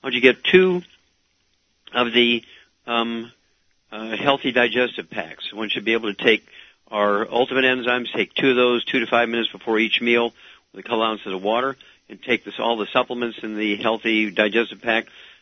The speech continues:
you know, full dose of everything at breakfast, full dose at dinner time. I also want you to get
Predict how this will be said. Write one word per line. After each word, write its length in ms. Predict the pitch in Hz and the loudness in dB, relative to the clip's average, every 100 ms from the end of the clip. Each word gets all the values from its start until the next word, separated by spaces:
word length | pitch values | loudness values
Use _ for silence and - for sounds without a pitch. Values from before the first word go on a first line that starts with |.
| _ | _
you 60 | 107 | -6
know, 120 | 101 | -6
full 200 | - 117 | 0 2
dose 180 | 113 113 | 4 2
of 60 | |
everything 220 | 110 110 104 | 0 0 0
at 100 | 92 | 2
breakfast, 420 | 117 - 110 - | 2 2 -6 -6
full 120 | 107 | -6
dose 180 | 101 104 - | -2 -4 -4
at 160 | 95 | -6
dinner 180 | 98 123 | 0 0
time. 340 | 110 120 120 127 - - - _ | 0 -2 -2 -6 -18 -20 -20 _
I 100 | - | -4
also 460 | 135 185 - 131 131 | 0 0 0 0 0
want 340 | - 123 117 | -2 -4 0
you 80 | 131 | 0
to 60 | 107 | 2
get 280 | 113 117 | 2 2